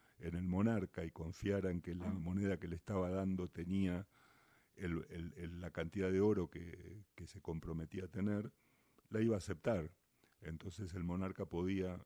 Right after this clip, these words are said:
Speaker 1: incrementar su riqueza y la usaba para pagar sus gastos. No es casual que los emperadores romanos hicieran esto, que Diocleciano hiciera esto, porque las cargas de las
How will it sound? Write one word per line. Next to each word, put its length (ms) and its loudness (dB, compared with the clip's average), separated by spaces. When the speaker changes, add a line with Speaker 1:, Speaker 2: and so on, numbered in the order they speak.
Speaker 1:
incrementar 680 0
su 160 -4
riqueza 600 0
y 80 0
la 100 0
usaba 480 0
para 180 -2
pagar 280 -2
sus 200 -2
gastos. 540 -2
No 120 -4
es 60 -6
casual 540 -2
que 100 -8
los 220 -8
emperadores 720 -2
romanos 640 -6
hicieran 400 -6
esto, 340 -6
que 80 -14
Diocleciano 680 -2
hiciera 380 -4
esto, 320 -4
porque 400 2
las 160 0
cargas 500 -2
de 240 -2
las 300 -8